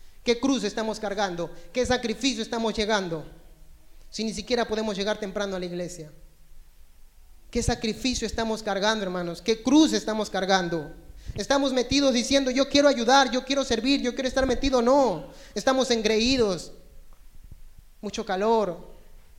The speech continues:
mucho esto, mucho el otro, me pasó así, me pasó así.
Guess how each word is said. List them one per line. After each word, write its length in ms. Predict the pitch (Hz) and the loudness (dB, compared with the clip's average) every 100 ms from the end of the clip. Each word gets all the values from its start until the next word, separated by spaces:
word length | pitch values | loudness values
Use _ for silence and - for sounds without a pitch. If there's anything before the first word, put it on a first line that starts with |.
| - - | -20 -18
mucho 260 | - 190 208 | -14 -8 -4
esto, 300 | 220 214 214 | -2 -2 -4
mucho 220 | 208 202 | -8 -4
el 80 | 202 | 0
otro, 240 | 226 220 | 0 0
me 80 | 190 | -6
pasó 240 | 185 185 220 | -6 -6 -6
así, 220 | - 226 | -6 -6
me 100 | 208 | -6
pasó 220 | 190 180 | -8 -8
así. 120 | 196 | -4